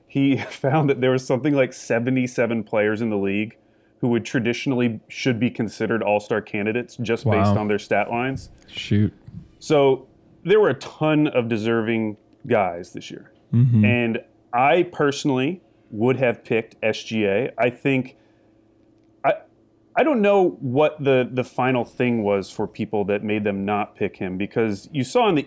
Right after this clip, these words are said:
Speaker 1: East a player like Nikola Vucevic, who's on a team that has not been very good. They've won one more game than the Thunder.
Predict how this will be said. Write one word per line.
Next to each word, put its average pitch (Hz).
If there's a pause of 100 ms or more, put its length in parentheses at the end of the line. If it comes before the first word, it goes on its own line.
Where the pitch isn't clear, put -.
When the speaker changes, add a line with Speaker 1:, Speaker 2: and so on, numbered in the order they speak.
Speaker 1:
East 123
a 131
player 127
like 110
Nikola 120
Vucevic, 156 (480)
who's 135
on 135
a 131
team 127
that 113
has 110
not 120
been 113
very 104
good. 107
They've 113
won 107
one 117
more 107
game 98
than 104
the 95
Thunder. 98